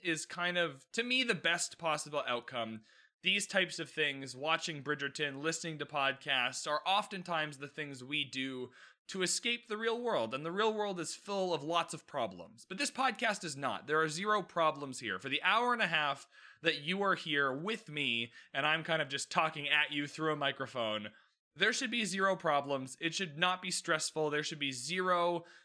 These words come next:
kind of issues happening. You should be able to kind of escape into it for that ninety minutes. And that's kind of the whole point and kind of why I want to do these podcasts and how I want to approach it. So I just wanted to say thank you for the email.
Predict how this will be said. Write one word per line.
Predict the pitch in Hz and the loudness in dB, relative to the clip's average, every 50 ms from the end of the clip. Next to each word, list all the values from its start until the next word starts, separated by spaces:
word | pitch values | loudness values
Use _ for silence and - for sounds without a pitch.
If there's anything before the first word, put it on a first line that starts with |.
| _ _ | _ _
kind | - - 180 175 | 0 2 4 4
of | 165 165 165 165 | 4 2 2 2
issues | 175 170 - - 180 170 160 | 2 2 2 0 -2 -2 0
happening. | - 147 147 143 - 160 151 151 147 | 2 2 2 2 0 -2 -2 -2 -4
You | 147 139 | -4 -4
should | 131 - - 208 190 180 | -4 -2 0 0 0 2
be | 190 180 170 | 2 2 2
able | 175 160 165 | 2 2 -2
to | 160 156 | -4 -4
kind | - 160 156 147 | 0 0 2 2
of | 139 135 | 2 0
escape | 131 - - - - 180 165 160 165 | -2 -4 -4 -2 0 0 0 2 2
into | 165 175 180 180 196 208 | 0 0 0 -2 -2 -2
it | 202 196 202 | -2 -4 -4
for | - 202 190 | -4 0 2
that | 196 196 190 196 | 2 2 2 2
ninety | 196 196 202 202 202 208 202 | 0 0 0 0 -2 -6 -6
minutes. | 208 214 214 214 214 - - - | -4 -2 -2 -4 -4 -6 -10 -8
And | 196 180 | -4 0
that's | 190 202 220 220 | 0 0 0 -2
kind | - - - - 185 185 196 196 190 | -6 -10 -8 -2 0 0 0 0 -2
of | 180 | -4
the | 160 170 | -4 -4
whole | 147 165 165 156 | -4 -2 -4 -4
point | 156 - 147 147 143 139 135 135 | -4 -2 0 0 0 0 0 -4
and | 135 131 | -6 -8
kind | 127 - - 151 160 151 | -6 -4 -2 -2 0 0
of | 151 147 131 - - - - _ _ _ _ _ - - _ - 151 143 139 | -2 -2 -4 -6 -14 -20 -20 _ _ _ _ _ -20 -20 _ -20 -20 -10 -4
why | 147 156 151 160 175 175 | 0 2 4 6 6 6
I | 170 170 | 6 6
want | 165 151 156 160 156 | 4 4 2 2 2
to | 151 | 0
do | 143 143 147 | -2 -2 -2
these | 143 147 143 139 | -2 -2 -4 -4
podcasts | - - 147 147 147 143 - 156 151 143 139 139 - 147 | -2 0 2 2 2 2 0 2 2 2 2 0 -2 -8
and | 135 131 | -8 -4
how | 135 143 143 | -2 0 2
I | 147 | 2
want | 151 151 147 147 | 2 0 0 -2
to | 143 139 | -2 -2
approach | 131 117 - 165 180 185 185 214 | -4 -2 0 0 0 0 0 -4
it. | 214 208 | -8 -6
So | - 185 | -2 2
I | 170 160 156 | 4 4 4
just | 156 165 190 185 - | 2 0 -4 -4 -2
wanted | 208 202 185 180 170 | -2 0 0 -2 -2
to | 170 | -4
say | 156 - - 160 151 151 143 | -2 0 2 4 4 4 2
thank | - 180 196 208 202 | 2 2 2 2 0
you | - 220 | -4 -6
for | - 208 | -4 -4
the | 190 180 175 160 | -6 -6 -6 -6
email. | 165 170 160 151 156 151 151 147 - | -6 -2 0 0 2 2 0 -2 -2